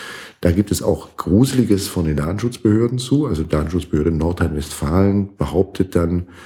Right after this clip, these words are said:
auf ihrer Website mehr oder weniger, dass das schon in Ordnung sei. Ja, ähm, in einer Verlautbarung, da müsse ja, ja, dann wird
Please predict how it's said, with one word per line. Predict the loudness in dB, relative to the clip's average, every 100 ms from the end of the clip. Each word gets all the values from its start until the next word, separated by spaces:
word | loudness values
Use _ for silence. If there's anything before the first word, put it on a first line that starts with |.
| -20 _
auf | -4 -2 -2 -2
ihrer | 0 2 2
Website | 0 0 0 0
mehr | 4 6 6
oder | 4 4
weniger, | 4 4 4 2 0 -4 -10
dass | -2 -2 -2 -4
das | -4
schon | -4 -6 -4
in | -4
Ordnung | -4 -2 -4
sei. | -2 -2 -4 -8 _ _ _ _ _ _ _ _ -6
Ja, | -6 -6 -4
ähm, | -4 -2 -4 -6 -8
in | -8 -4
einer | -4
Verlautbarung, | 0 4 4 2 0 2 2
da |
müsse | 4 4 4
ja, | 0 -2 -8 -12 -14 -8
ja, | -2 2 2 -2 -10 -6
dann | -2 -2
wird | -2 -6